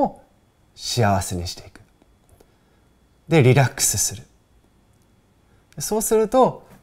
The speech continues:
いろんないいことが起きてるっていうことに気づけるようになって、自分の現状も変わっていって、あ、もっと人生にお任せしちゃっていいんだっていう風になると、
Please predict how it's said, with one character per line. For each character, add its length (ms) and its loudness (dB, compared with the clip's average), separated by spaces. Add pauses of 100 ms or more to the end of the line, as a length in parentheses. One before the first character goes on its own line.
(140)
い 100 4
ろ 160 6
ん 100 8
な 120 6
い 260 4
い 40 4
こ 140 2
と 100 2
が 180 4
起 100 -6
き 20 -12
て 100 0
る 80 4
っ 20 2
て 180 -4
い 40 2
う 60 -4
こ 100 -4
と 100 -4
に 100 0
気 120 -4
づ 160 0
け 120 2
る 60 2
よ 100 -4
う 20 -12
に 80 -12
な 60 -12
っ 40 -14
て、 420 -4 (380)
自 220 -4
分 360 2
の 300 0 (260)
現 340 6
状 200 4
も 100 2
変 160 -4
わ 80 -2
っ 80 -14
て 100 -6
い 40 -6
っ 20 -6
て、 560 -4 (360)
あ、 140 -4 (200)
も 160 0
っ 80 -4
と 120 4
人 240 6
生 240 0
に 400 0 (280)
お 80 0
任 320 0
せ 100 -2
し 100 -8
ち 40 0
ゃ 60 2
っ 80 -6
て 100 0
い 20 6
い 80 6
ん 60 2
だ 100 -8
っ 40 -18 (2500)
て 80 -4
い 80 6
う 40 4
風 160 4
に 120 0
な 100 0
る 100 -4
と、 300 -2